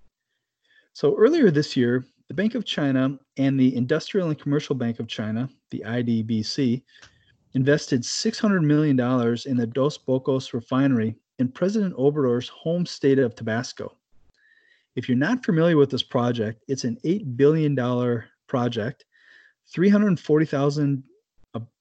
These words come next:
barrel a day coking refinery. The refinery is expected to, to produce a hundred and seventy thousand barrels a day of gasoline and a hundred and twenty thousand barrels a day of diesel.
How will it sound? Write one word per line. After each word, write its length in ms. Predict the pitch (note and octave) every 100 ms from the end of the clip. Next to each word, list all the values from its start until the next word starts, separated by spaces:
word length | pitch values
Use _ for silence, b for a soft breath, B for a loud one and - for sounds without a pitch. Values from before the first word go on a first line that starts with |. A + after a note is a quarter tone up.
| _
barrel 340 | C3 C3 C#3 C3+
a 80 | B2+
day 300 | A#2+ A#2+ A#2
coking 440 | - C#3+ C#3 C3
refinery. 560 | A#2 - G#2 F#2+ G#2 - _ _ _ _ b b b b b b b _ _
The 60 | C3+
refinery 520 | C3 - D#3 G3 F#3
is 120 | C3+
expected 480 | C3 - E3+ F#3+ D#3+
to, 160 | C3 - _
to 140 | - C#3+
produce 440 | - C3+ D#3 C#3+
a 60 | A2
hundred 300 | - G#3 G#3+
and 100 | D3+
seventy 300 | - D3+ C#3
thousand 380 | C#3 C3 C3+ B2
barrels 260 | A#2+ A#2+
a 60 | B2
day 100 | A#2
of 100 | A#2
gasoline 640 | A2 A2+ - A2+ A2 A#2
and 140 | A#2 B2
a 20 |
hundred 320 | - E3 E3+
and 140 | B2+ B2+
twenty 300 | - F#3 F#3
thousand 500 | C#3 A#2 A#2 A#2 A2+
barrels 260 | A#2 A2+
a 40 | A#2
day 160 | A2+
of 180 | G#2 G2+
diesel. 480 | A#2+ B2 G#2 G#2+